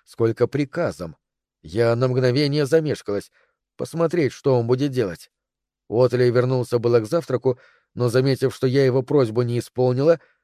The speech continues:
подался вперед и снова заговорил со мною. "Как любезно с вашей стороны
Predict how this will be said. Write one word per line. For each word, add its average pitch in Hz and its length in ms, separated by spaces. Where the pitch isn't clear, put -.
подался 117 500
вперед 131 360
и 101 120
снова 123 340
заговорил 143 580
со 104 160
мною. 95 300
"Как 123 300
любезно 135 800
с - 100
вашей 104 420
стороны 107 760